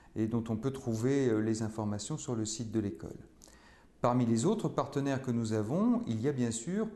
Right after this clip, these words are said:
beaucoup de chercheurs européens qui travaillent avec nous sur des programmes de recherche financés par la Commission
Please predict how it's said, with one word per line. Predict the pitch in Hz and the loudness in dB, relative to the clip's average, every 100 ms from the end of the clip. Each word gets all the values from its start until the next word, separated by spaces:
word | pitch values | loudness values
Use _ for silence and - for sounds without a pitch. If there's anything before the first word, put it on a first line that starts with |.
| - | -10
beaucoup | 113 113 151 160 185 | -10 -4 -2 0 -2
de | - | 0
chercheurs | 147 135 - 139 | -2 0 2 2
européens | 110 117 113 110 120 165 226 - - - - | 2 0 0 0 2 0 -2 -6 -16 -16 -8
qui | 135 | -4
travaillent | - 127 165 160 | 0 2 2 2
avec | 123 120 | 2 0
nous | 160 208 | 0 -2
sur | 214 190 | 0 2
des | 165 | 2
programmes | 147 139 127 131 | 2 0 2 0
de | 117 | 0
recherche | 113 - 117 143 | -2 -2 -2 -2
financés | - 120 117 - | -2 0 0 -2
par | 120 110 | -2 -2
la | 107 | -2
Commission | 110 104 98 - 113 170 | 0 -2 -2 -4 -4 -4